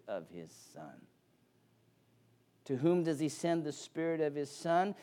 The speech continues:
Into the hearts who are his sons, to his children, to believers. Now, we don't want to get catawampus here on Ordo Salutis, <laughs> right?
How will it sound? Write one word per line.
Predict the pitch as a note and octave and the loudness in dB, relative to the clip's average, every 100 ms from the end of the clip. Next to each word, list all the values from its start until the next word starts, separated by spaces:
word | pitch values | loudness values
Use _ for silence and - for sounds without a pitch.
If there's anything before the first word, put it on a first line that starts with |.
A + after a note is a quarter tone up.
| - - | -8 -2
Into | D3+ C#3+ D3+ | 0 0 0
the | C#3 | 0
hearts | C#3 D#3 D#3 - - | 4 6 6 4 -4
who | D3 | -2
are | - C#3 C3 | 2 2 0
his | C3+ C3 | -6 -8
sons, | - F3+ C#3+ G#2+ E2+ - - - _ _ _ _ _ _ _ _ _ - | 0 2 2 0 -8 -14 -20 -20 _ _ _ _ _ _ _ _ _ -4
to | |
his | C3 C3 | -4 -4
children, | - F3 F3 C3 A2+ F2+ - _ _ _ _ _ _ _ _ - | -2 0 0 -2 -8 -12 -18 _ _ _ _ _ _ _ _ -2
to | C#3+ | 0
believers. | B2 A2 D3+ F3 F#3 D3 A#2 F#2+ - - _ _ _ _ _ _ _ _ _ _ | 2 2 4 4 2 -2 -6 -8 -18 -20 _ _ _ _ _ _ _ _ _ _
Now, | A#2+ C3+ | -4 0
we | D3 | 2
don't | E3+ F3+ | 2 4
want | F3 E3+ | 4 4
to | D#3 | 2
get | D#3 D#3+ D#3+ - _ _ _ _ | 2 2 0 -14 _ _ _ _
catawampus | - D#3 D3 D3 E3 D#3 C#3 - | 0 2 4 4 4 2 -6 -4
here | D3+ C#3+ C3+ | 0 0 0
on | C3 C3 C3 | 0 0 2
Ordo | D#3 D#3+ D3+ C#3 | 2 4 4 2
Salutis, | - C#3 D#3 E3 B2 D3+ - - _ _ _ _ - | 0 0 2 2 2 -2 -10 -20 _ _ _ _ -8
<laughs> | C3+ - - - | -8 -10 -20 -2
right? | C#3 C3+ D#3 | 0 0 -4